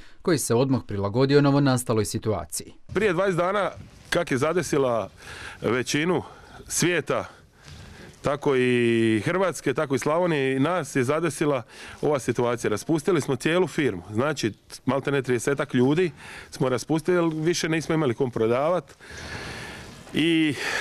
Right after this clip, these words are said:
Speaker 2: dogodio se situacija u jednom razmišljanju da imamo određenu količinu proizvedene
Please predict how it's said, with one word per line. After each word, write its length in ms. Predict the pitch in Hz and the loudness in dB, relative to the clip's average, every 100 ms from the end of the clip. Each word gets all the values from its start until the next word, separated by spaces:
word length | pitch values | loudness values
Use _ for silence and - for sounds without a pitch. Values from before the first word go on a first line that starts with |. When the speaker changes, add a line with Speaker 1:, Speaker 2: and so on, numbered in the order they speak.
| - | -2
Speaker 2:
dogodio 540 | 117 123 143 190 226 | 0 2 2 2 2
se 160 | 190 156 | 0 -2
situacija 640 | - 139 156 165 185 214 165 | 0 0 2 0 2 2 2
u 400 | 156 147 147 147 | 2 2 2 2
jednom 240 | 175 190 | 2 2
razmišljanju 680 | 143 127 165 185 190 156 123 - - - - | 2 2 0 2 2 2 0 -4 -16 -12 -2
da 120 | 120 | 0
imamo 240 | 208 196 170 | 2 2 2
određenu 400 | 185 202 160 139 | 2 2 2 0
količinu 500 | 151 139 - 190 160 | 2 2 2 0 2
proizvedene 680 | 147 131 127 143 165 123 | 0 0 0 0 0 -2